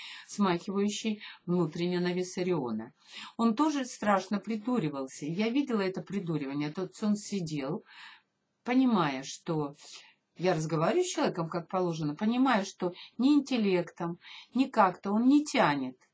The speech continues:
Ну, просто не может никуда тянуть.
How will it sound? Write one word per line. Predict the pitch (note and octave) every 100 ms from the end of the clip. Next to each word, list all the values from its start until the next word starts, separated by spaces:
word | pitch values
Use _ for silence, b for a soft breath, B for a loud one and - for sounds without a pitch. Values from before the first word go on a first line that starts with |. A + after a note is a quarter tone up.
| _ _ _ _
Ну, | A3+ G#3+
просто | G#3 F#3 -
не | G3+ B3+
может | C4 D#3 D3+
никуда | E3+ E3+ F3+ D3
тянуть. | C#3+ F3 G3+ F4 F#4